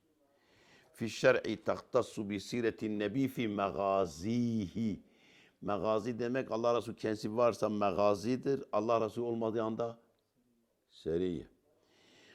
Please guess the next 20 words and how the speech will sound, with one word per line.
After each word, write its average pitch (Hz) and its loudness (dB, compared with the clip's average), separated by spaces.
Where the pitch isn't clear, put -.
Kale 120 4
imam 117 -2
dedi 117 -2
el 113 0
cihadu 110 2
fardun 113 0
alel 117 0
kifaye. 95 0
Bak 90 -4
cihad 110 0
bazen 123 2
farzul 123 4
kifaye. 98 0
Bazıları 117 4
yapsa 120 4
ümmetten 110 0
kalkar. 95 0
Bazen 117 2
farzul 120 2
ayn'dir. 98 -2